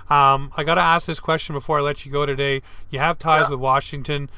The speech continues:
Speaker 1: Do you see Mister Alex Ovechkin breaking Wayne Gretzky's goal record?
Speaker 2: <laughs>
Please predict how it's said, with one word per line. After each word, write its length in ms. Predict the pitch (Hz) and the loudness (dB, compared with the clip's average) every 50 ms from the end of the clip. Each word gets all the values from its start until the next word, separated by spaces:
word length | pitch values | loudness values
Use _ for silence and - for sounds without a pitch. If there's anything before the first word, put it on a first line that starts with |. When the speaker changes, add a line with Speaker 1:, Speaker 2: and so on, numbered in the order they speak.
| - - - - - - - - | -18 -18 -18 -18 -18 -16 -6 -2
Speaker 1:
Do 160 | 180 190 202 | 0 0 0
you 240 | 190 180 190 196 185 | 0 -2 -2 -2 -2
see 380 | - - - 202 190 175 165 | -4 -4 -4 -2 -2 -2 -2
Mister 340 | 147 143 143 - - - 151 | -2 -2 -4 -4 -2 -2 -2
Alex 400 | 143 143 156 160 170 165 - - | 0 0 0 0 0 -2 -4 -4
Ovechkin 640 | 165 160 139 156 160 160 - - - 160 143 139 127 | -4 -4 -2 -2 -2 -2 -4 -6 -8 -8 -8 -6 -2
breaking 500 | - 143 147 147 139 - 151 143 139 139 | -2 0 0 -2 -2 -6 -8 -6 -6 -6
Wayne 260 | 139 143 151 151 143 | -4 -4 -4 -6 -4
Gretzky's 460 | 139 139 139 135 - - 143 135 127 | -4 -4 -4 -4 -6 -8 -10 -10 -8
goal 240 | - - 139 135 135 | -6 -4 -4 -2 -2
record? 420 | 131 131 127 - - 120 107 - - - - - - - - - - - - - - - - - - - | -2 -2 -4 -6 -8 -10 -10 -10 -12 -14 -14 -16 -18 -16 -16 -16 -16 -16 -16 -18 -18 -18 -16 -14 -10 -8
Speaker 2:
<laughs> 80 | - | -8